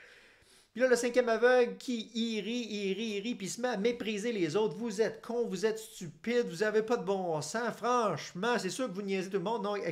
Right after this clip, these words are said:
puis il dit, « Écoutez-les pas, ces quatre-là, écoutez-moi, là. » Moi, j'ai touché, moi, l'éléphant. C'est,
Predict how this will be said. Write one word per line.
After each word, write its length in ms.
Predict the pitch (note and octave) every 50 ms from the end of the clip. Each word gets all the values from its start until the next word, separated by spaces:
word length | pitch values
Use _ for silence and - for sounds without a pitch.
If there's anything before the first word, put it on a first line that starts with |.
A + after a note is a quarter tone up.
| C#3+ D3 D3+
puis 120 | - G#3
il 60 | F3 C#3+
dit, « 120 | C3+ F#3 -
Écoutez-les 680 | A3+ B3 B3+ - D4 C#4 - - C#4 B3 A3+ G#3 F3+ E3+
pas, 220 | - A#3+ B3+ A#3+
ces 260 | A#3+ B3 G#3 F3+ D#3
quatre-là, 460 | - G#3+ G3+ - - - G3 A3 A#3 A3
écoutez-moi, 440 | - - - - A#3+ G#3+ G#3+ A#3
là. » 80 | F#3+ D3
Moi, 180 | B2+ E3+ G3+ F3+
j'ai 240 | C3+ D#3+ E3+ F3+ E3+
touché, 280 | C4+ B3+ - - A4 G4
moi, 100 | G#3+ F3
l'éléphant. 280 | E3 D3+ D3 D3+ E3+
C'est, 160 | C#3+ - B2+